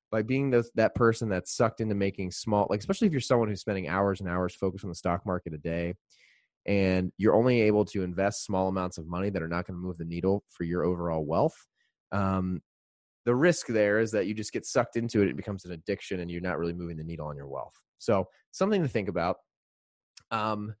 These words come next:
I really changed gears when I started researching people like Warren Buffett.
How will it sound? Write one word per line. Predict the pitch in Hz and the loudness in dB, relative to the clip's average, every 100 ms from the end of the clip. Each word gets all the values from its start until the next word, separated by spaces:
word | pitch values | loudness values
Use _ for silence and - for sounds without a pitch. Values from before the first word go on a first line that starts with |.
| _ _ _ _ - | _ _ _ _ 0
I | 135 175 | 4 4
really | 175 185 165 | 6 4 4
changed | 147 156 143 131 110 | 0 -2 0 -2 -4
gears | 104 117 117 117 | -4 -2 -2 -2
when | 107 | -4
I | 98 | -6
started | - 110 104 | -2 -2 0
researching | 101 107 - 107 - 101 98 98 - _ _ _ - | -2 -2 2 0 0 -4 -4 -12 -16 _ _ _ 0
people | 127 117 | 4 6
like | 104 92 | 6 4
Warren | 101 95 90 | 2 0 0
Buffett. | 101 90 104 95 | 0 2 2 0